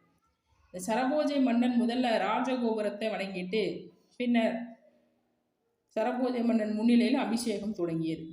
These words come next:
இந்த அமுதகடேஸ்வரர் ஆனந்தமாக நடந்த ஆயிரத்தெட்டு சங்க அபிஷேகங்கள் ஆராதனைகள்லாம் கண்டு பரவசமானார்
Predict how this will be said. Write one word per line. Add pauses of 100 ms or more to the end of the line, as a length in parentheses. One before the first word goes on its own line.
(120)
இந்த
அமுதகடேஸ்வரர் (680)
ஆனந்தமாக
நடந்த
ஆயிரத்தெட்டு
சங்க
அபிஷேகங்கள்
ஆராதனைகள்லாம்
கண்டு (460)
பரவசமானார்